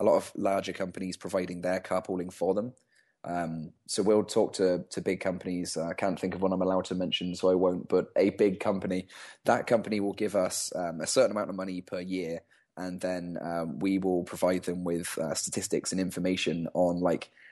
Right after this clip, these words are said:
how many, um, tons of C O two they're saving and how many cars are no longer gonna be in their car park, so that they know that they can sell off one of their car parks to a Starbucks or whatever. So we get, we, we work with, um, with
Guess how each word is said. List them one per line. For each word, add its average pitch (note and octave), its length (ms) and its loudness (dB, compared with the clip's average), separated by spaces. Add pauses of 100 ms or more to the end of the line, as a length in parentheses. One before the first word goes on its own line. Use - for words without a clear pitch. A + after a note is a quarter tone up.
(140)
how G2+ 300 4
many, G#2 540 2
um, F#2+ 320 2
tons A2+ 420 2
of A2+ 380 0 (100)
C - 300 4
O A#2+ 80 6
two C3 300 6
they're F#2+ 180 4
saving F2+ 460 0
and D2+ 100 -4
how F#2+ 220 0
many F#2+ 500 2 (140)
cars G2+ 580 2
are F#2 160 2
no F#2+ 180 2
longer F#2+ 360 2
gonna G2 200 -2
be F2 140 2
in F2+ 80 0
their E2+ 140 -2
car G2+ 260 0
park, - 300 -4
so - 120 -2
that F2+ 140 0
they F#2 140 4
know F#2 380 4
that F2+ 120 -6
they F2 100 4
can F2 300 -4 (240)
sell - 240 4
off - 140 2
one F#2+ 100 0
of F2 60 -2
their E2+ 100 -2
car - 240 -4
parks - 300 -4
to F2 160 -2
a - 20 0
Starbucks D#2 580 0
or F2 60 0
whatever. D#2+ 380 -2
So F2+ 240 -2 (340)
we G#2+ 100 4
get, B2 360 4
we, A#2+ 100 2
we G#2 200 2
work C3+ 260 4
with, A2 180 -4
um, F#2 380 -4
with F2 260 -6